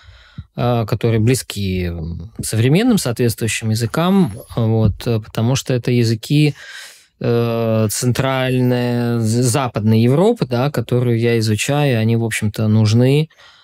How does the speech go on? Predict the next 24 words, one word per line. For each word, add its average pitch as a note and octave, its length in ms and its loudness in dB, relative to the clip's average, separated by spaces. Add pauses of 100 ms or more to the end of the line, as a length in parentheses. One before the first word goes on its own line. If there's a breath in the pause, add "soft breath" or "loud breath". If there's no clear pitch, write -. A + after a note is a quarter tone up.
(220 loud breath)
э, A2+ 1400 -2
чем A#2+ 240 0
бы A#2 40 -6
ты B2 120 0
ни A#2+ 100 4
занимался. G#2+ 680 2 (260)
То - 60 -6
есть G2 100 -4
можно A#2 520 2 (460 loud breath)
на B2 140 2
одной B2 220 2
латыни C3 580 2
ехать G#2+ 380 0
дальше, A2 280 0
можно B2 300 2
даже A2 420 0
и, G2+ 500 0
м, G2 460 -6 (280)
латыни F3 380 2
не D3+ 200 4
знать. B2+ 480 0
Есть A2 240 -4
медиевисты, G#2 500 -2
которые G2+ 540 -6